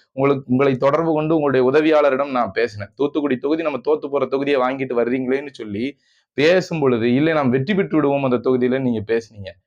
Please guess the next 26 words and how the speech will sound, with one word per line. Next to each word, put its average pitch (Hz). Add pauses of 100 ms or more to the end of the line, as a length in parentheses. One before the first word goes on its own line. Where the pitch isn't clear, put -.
(320)
ஆனா 127 (200)
இன்னைக்கு 143
அந்த 135
தோத்து 170
போற 170
தொகுதியை 165
யாருகிட்ட 151
இருந்து 160
வாங்குற 170 (120)
நிலைமையில 147
இருந்து 151
கட்சியை 135
மாற்றி, 120 (340)
பத்து 147
சீட்டு, 180
பதினஞ்சு 160
சீட்டு 160
மத்த 143
கட்சிகளுக்கு 170 (100)
கொடுக்கக்கூடிய 196
நிலைமையில 147
பாரதிய 131
ஜனதா 117
கட்சி 107
மாறி 123
இருக்கு. 107